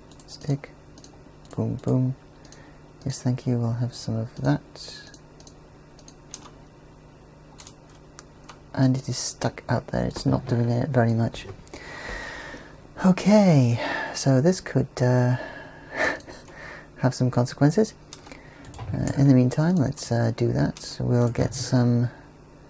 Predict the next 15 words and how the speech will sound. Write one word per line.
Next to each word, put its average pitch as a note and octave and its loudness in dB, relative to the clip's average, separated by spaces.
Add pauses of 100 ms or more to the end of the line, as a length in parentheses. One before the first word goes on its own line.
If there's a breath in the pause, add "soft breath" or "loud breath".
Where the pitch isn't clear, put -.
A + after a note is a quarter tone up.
(800 loud breath)
cobblestone C3 0
and C3+ 0
we'll B2+ 2
make B2+ 0
some B2+ 0
stone C#3 2
tools, B2 -2
I A#2+ 0
think. - -4 (3000 loud breath)
Yes, - -6
we'll C3+ 0
make C2 0
some - -2
stone B1 -2
axes. - -4